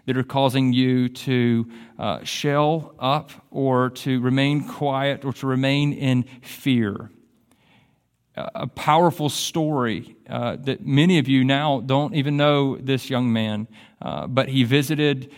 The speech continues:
uh, a few years ago as a college student. He was very timid, very afraid, and he sat in the balcony at the very top row. And he was afraid, uh, to come down. He was afraid to talk with anyone.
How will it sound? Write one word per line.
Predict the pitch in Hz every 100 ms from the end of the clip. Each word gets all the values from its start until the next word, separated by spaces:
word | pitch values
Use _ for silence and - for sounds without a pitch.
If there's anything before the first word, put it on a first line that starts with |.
| -
uh, | - 120 110 110 107 -
a |
few | 127 - 147
years | 143 143 -
ago | 139
as | 135
a | 120
college | 123 135 139 139 -
student. | - 139 139 - - -
He | - 131
was | 120
very | 110 131 139
timid, | 139 147 139 135
very | 117 127 139
afraid, | 139 - 131 127 123 117 - - -
and | 117
he | 123
sat | 120 143 135 -
in | 139
the | 139
balcony | 131 131 131 135 131 127
at | 127
the | 117
very | 107 113 - 135 135 131
top | 131 123 -
row. | 123 117 95 117 _ _ _ _ _ _
And | - 127 127 127 123 117 - -
he | 143
was | 147 131
afraid, | - 143 165 120 110 - _ 196
uh, | 123
to | - -
come | 143 135
down. | 120 110 101 85 110 - _ -
He |
was | 135
afraid | 120 139 127
to | 120
talk | 131 127 123
with | 127 110
anyone. | 127 123 113 107 107 107